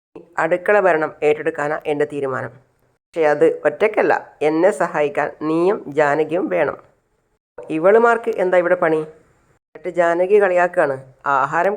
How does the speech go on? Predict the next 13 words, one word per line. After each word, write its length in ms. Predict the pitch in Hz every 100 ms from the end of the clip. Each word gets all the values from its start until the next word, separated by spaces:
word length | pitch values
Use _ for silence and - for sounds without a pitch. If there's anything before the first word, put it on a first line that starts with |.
| 190
കഴിക്കുന്നതും 580 | 143 147 190 202 220 226
വലിയൊരു 300 | 220 226 226
ജോലിയാണല്ലോ." 680 | 220 214 214 190 190 143 147 _ _ _ _
ഈ 220 | 247 254 269 -
പറഞ്ഞത് 640 | 185 185 170 175 165 - -
സ്വന്തം 480 | - 220 247 254 254
മരുമകൾക്കും 540 | 208 180 175 170 180 170
ബാധക. 280 | 143 135 127 123 - _ _ _ _ _ _ 143
"ഇവൾക്കും 360 | 147 - 226
കയ്യും 320 | 240 226 240
കാലും 260 | 254 254 262
ഒക്കെ 160 | 269 262
ഉണ്ട്. 200 | 247 226